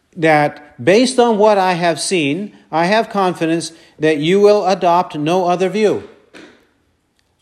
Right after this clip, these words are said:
That's an interesting phrase, is it not? "You will adopt no other view." These days, it's actually, uh, very much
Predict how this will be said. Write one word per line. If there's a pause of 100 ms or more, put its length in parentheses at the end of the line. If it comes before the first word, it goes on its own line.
(540)
That's
an
interesting
phrase,
is
it
not? (540)
"You
will
adopt
no
other
view." (840)
These
days, (260)
it's
actually, (960)
uh,
very
much